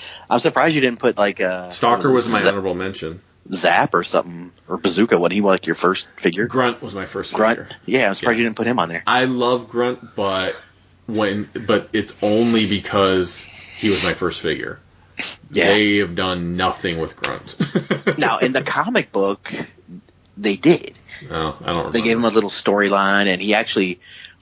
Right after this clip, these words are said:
Speaker 1: uh, retires from G I Joe, and he ends up meeting a girl and stuff like that. Yeah.
Speaker 2: Okay. I haven't gotten that far yet, so.
Speaker 1: Well, it's one of the, it's some of the older stuff.
Speaker 2: Yeah, yeah. I don't, I don't remember it.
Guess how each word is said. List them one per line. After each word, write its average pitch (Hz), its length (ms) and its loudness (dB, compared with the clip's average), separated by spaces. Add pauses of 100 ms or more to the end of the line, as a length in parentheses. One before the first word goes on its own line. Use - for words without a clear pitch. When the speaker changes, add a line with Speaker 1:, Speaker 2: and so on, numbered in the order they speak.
Speaker 1:
uh, 95 540 4 (480)
retires 101 720 0
from 95 200 -4
G 92 180 -2
I 90 160 4
Joe, 90 460 2
and 87 320 -2
he 92 160 2
ends 92 160 -2
up 95 80 0
meeting 92 320 -4
a 90 40 4
girl 87 440 2
and - 100 -2
stuff - 240 0
like 92 120 0
that. 95 300 0
Yeah. 113 240 0
Speaker 2:
Okay. 90 280 -8 (640)
I 110 140 2
haven't 113 240 0
gotten 92 240 -2
that 82 120 -10
far 82 200 -4
yet, - 280 -8
so. - 140 -12 (720)
Speaker 1:
Well, 127 120 4
it's 135 140 0
one 120 100 4
of 95 60 -2
the, 107 100 2
it's 123 120 2
some 131 100 2
of 104 60 2
the 87 100 2
older 87 200 -2
stuff. - 360 -2
Speaker 2:
Yeah, 78 480 -4 (220)
yeah. 85 180 -14 (260)
I 90 160 -4
don't, 87 220 -8
I 87 100 -8
don't - 160 0
remember 78 400 -2
it. - 60 -20